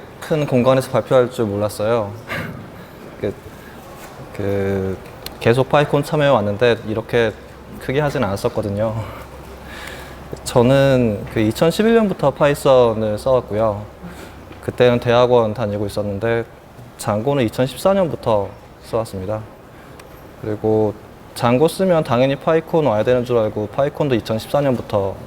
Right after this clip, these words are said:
참여했고요. <clears throat> 저기 사진에 찍혀가지고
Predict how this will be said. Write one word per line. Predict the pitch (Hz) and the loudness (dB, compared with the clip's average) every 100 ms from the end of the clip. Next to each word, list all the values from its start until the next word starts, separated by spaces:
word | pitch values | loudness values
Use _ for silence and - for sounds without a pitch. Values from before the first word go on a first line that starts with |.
| - - | -16 -8
참여했고요. | 123 113 113 - 101 101 107 - - | -6 -4 -4 -2 0 0 -4 -12 2
<clears throat> | 226 202 110 - - - - - - - - - - - - - - - - - - - | 6 6 4 -2 -14 -20 -20 -20 -20 -20 -20 -20 -20 -20 -18 -14 -14 -14 -20 -18 -16 -4
저기 | 120 113 113 113 | 0 2 2 2
사진에 | - 139 143 139 131 | 0 0 2 2 2
찍혀가지고 | 139 - 139 110 110 127 113 | -2 0 2 2 0 -2 -2